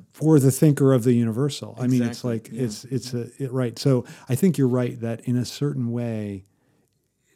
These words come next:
Speaker 1: because of who Hegel is, we should be all the more unforgiving
Speaker 2: Mm-hmm.
Speaker 1: about Hegel the person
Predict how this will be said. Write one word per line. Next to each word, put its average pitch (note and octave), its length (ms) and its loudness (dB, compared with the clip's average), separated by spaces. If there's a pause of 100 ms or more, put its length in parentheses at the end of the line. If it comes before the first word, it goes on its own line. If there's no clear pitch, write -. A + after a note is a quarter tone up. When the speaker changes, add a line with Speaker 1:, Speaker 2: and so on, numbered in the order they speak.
(180)
Speaker 1:
because C3+ 440 0
of B2 120 2
who A#2+ 180 0
Hegel G#2+ 420 -6
is, A2 340 -6
we A2+ 80 -4
should A2+ 180 -8
be A2+ 140 -4
all A#2 240 -4
the A2 100 -4
more A2 260 -4
unforgiving G#2+ 880 -6 (380)
Speaker 2:
Mm-hmm. - 100 -10
Speaker 1:
about C3+ 260 -6
Hegel A2+ 340 -4
the G#2 100 -10
person A2+ 600 -6